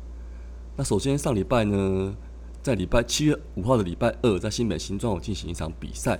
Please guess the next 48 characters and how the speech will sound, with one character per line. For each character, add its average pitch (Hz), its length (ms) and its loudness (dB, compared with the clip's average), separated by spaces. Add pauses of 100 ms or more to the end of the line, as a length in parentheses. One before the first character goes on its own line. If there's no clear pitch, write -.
对 98 80 -6
上 92 140 -2
富 123 120 -4
邦 101 160 0
悍 104 160 0
将。 87 240 2 (480)
那 107 80 -2
这 - 100 -8
场 107 120 2
比 85 80 -6
赛 107 100 -2
我 92 60 2
们 80 100 -2
是 95 120 -6
三 131 200 2
比 101 120 -2
一 95 80 0
获 101 180 2
胜。 85 240 -2 (880)
那 147 100 2
单 180 200 4
场 135 120 4 (100)
M 107 120 2
V 127 80 4
P 131 160 2
的 110 80 4
部 117 220 0
分 101 260 2
呢， 87 180 -2
就 98 140 -6
是 98 60 -4
郑 113 200 0
凯 92 160 -4
文 82 200 -2
啦， 98 200 2 (240)
这 120 120 0
也 - 40 2
是 101 140 -6
本 85 160 0
季 170 160 -2
首 73 180 -4
次 107 140 -2
拿 92 140 0
下 110 160 0
M 95 180 -4
V 101 80 0
P 101 220 0
哦。 92 120 0